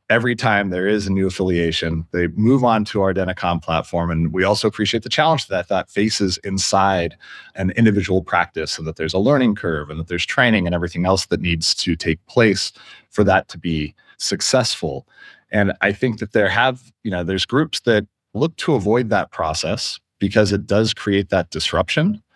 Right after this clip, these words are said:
But the long-term benefit that's gained far outweighs that periodic interruption that takes place with the practice. Aside from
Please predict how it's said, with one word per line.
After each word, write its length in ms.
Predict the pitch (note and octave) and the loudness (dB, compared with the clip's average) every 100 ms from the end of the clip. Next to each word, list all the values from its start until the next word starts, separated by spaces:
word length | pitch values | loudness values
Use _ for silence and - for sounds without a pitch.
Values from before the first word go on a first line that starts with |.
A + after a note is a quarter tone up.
| _ _ _ _ - | _ _ _ _ -6
But 320 | E2 G2+ F#2+ _ - | 0 2 0 _ -8
the 180 | F#2 G2+ | -2 0
long-term 640 | G#2+ B2 C3+ C3 A2 F2+ | 2 2 2 0 0 0
benefit 460 | F#2+ G2+ G#2 E2 | 0 -2 -2 -6
that's 260 | - - - | -6 -6 -6
gained 720 | - G2 G2+ F2 D2+ D2 - - _ _ | 0 2 2 2 -2 -6 -10 -20 _ _
far 480 | - - A2 A2+ - | -4 2 4 2 2
outweighs 960 | G2 G2 F2 F#2 F2+ D#2+ D#2 - - - - | 0 -2 -4 -4 -4 -4 -4 -6 -8 -10 -2
that 300 | F2 E2 E2 _ - | 0 0 -4 _ -4
periodic 760 | A#2 G#2+ F#2+ F2 E2+ E2 D#2+ - - _ - | 2 2 2 2 0 -2 -6 -14 -16 _ 0
interruption 880 | G#2+ F#2+ F#2 F#2 - F2 D#2 D#2 E2 _ F2 | 2 4 2 0 -2 -2 -4 -6 -10 _ 0
that 300 | E2+ D#2 - | 2 2 0
takes 260 | F2+ D#2+ | -2 -2
place 460 | - - E2+ D#2+ - | -4 0 0 0 -4
with 200 | E2 F2+ | 0 0
the 80 | D#2+ | -2
practice. 720 | - D#2 D2+ - C2+ - - - - - - - | -2 0 0 -4 -8 -6 -8 -10 -20 -20 -10 -2
Aside 640 | A#2 - - A2 C3 B2+ | 0 0 2 4 2 0
from 480 | - F2+ E2+ D#2 | -4 -4 -2 -4